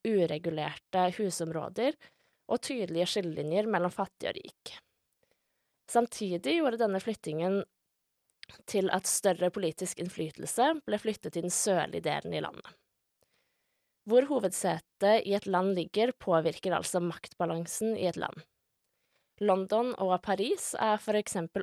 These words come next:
ofte anklaget for å i hovedsak være tilholdssted for eliten, og i liten grad tilkoblet resten av landet. Å flytte en by kan også få negative konsekvenser for natur og miljø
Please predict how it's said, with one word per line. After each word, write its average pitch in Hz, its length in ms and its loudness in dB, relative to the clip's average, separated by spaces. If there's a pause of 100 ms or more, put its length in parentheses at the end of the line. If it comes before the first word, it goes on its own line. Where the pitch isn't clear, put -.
ofte - 260 -2
anklaget 190 800 0 (500)
for 202 140 4
å 208 60 6
i 214 40 0
hovedsak 185 560 0
være 175 220 4
tilholdssted 196 1080 -2
for 190 240 0
eliten, 208 680 -4 (640)
og 226 100 4
i - 120 0
liten 196 320 -2
grad 175 240 4
tilkoblet 175 580 -4
resten 147 320 -6
av 147 80 -6
landet. - 240 -8 (1400)
Å 240 80 2
flytte 226 440 -2 (280)
en 220 140 -2
by 214 140 0 (160)
kan 240 200 0
også 214 420 0
få 214 120 0
negative 170 540 2
konsekvenser 185 500 -2
for 170 100 -4
natur 214 460 0
og 214 140 2
miljø 170 320 4